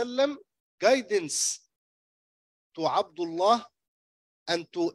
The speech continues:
every mu'min, every Muslim, that if Allah subhanahu wa ta'ala guided you to do some of the good deeds, try to keep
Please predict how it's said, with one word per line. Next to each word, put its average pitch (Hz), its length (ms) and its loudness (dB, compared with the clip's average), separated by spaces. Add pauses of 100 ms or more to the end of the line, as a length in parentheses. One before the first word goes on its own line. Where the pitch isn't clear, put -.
every 170 880 0
mu'min, 196 680 -2
every 165 440 0
Muslim, 208 680 -2 (1500)
that 196 280 4 (240)
if 226 240 -4
Allah 185 420 0
subhanahu 185 520 0
wa 175 80 2
ta'ala 185 560 0 (1200)
guided 220 480 2
you 240 240 0
to 202 240 -2
do 226 240 -2
some 240 480 2
of 190 200 -2
the 185 140 2
good 220 220 0 (100)
deeds, 247 560 -2 (400)
try 220 340 4 (100)
to 196 320 -8
keep 269 380 0